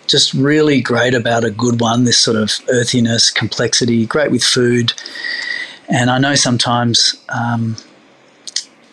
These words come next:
you like to get specific on which ones. I, I'd probably say something like, I, I, I don't have the reference point of something like a D R C or what that <laughs> tastes like, but I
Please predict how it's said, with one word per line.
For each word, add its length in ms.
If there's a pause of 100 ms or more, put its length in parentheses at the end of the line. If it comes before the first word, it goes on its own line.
(140)
you 120
like 200
to 100
get 180
specific 580
on 140
which 260
ones. 260
I, 140 (100)
I'd 160
probably 240
say 200
something 380
like, 420 (100)
I, 120 (120)
I, 180
I 80
don't 260 (600)
have 240
the 200
reference 400
point 280
of 140 (600)
something 320
like 220
a 60
D 220
R 120
C 260
or 120
what 180
that 180
<laughs> 80
tastes 260
like, 500
but 120
I 260